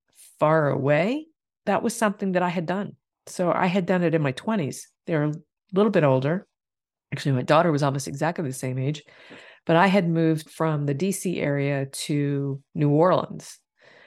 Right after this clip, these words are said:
when I was twenty-three, I think, and I went to grad school down there. My mom helped drive me down there and helped me find an apartment and helped me move. And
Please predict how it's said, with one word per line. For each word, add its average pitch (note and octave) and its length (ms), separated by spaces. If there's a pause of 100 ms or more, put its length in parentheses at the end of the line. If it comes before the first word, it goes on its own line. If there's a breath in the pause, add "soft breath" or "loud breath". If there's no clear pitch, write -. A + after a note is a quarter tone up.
(180 soft breath)
when C#3+ 420
I C#3 300
was C3+ 640
twenty-three, C#3+ 920
I C3 80
think, C3 400
and C3+ 420
I C#3 60
went B2+ 180
to C3 140
grad F#3+ 320
school D3+ 340
down C3 280
there. C3 260
My E3+ 240
mom E3 340
helped D3 320
drive E3 280
me D#3+ 160
down B2+ 260
there C3 300
and C3+ 160
helped C#3 200
me D3 460
find C#3 260
an D#3 60
apartment E3+ 540
and C3+ 160
helped - 260
me C#3 280
move. D3+ 520
And C3+ 400